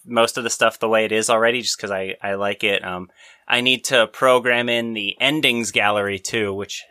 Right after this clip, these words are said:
I vaguely remember was kind of a lot of work last time to figure that out.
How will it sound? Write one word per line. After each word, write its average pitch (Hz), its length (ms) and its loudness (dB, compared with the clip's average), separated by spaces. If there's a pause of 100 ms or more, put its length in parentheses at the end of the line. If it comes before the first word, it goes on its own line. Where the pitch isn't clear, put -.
I 104 160 -4
vaguely 113 480 0
remember 107 380 -2
was 98 140 -6
kind 104 220 -4
of 95 60 -6
a 98 40 0
lot 95 200 -2
of - 120 -6
work 101 300 -4
last 98 300 -2
time 92 200 -8
to 92 60 -14
figure 95 300 -8
that 92 180 -4
out. 90 300 -4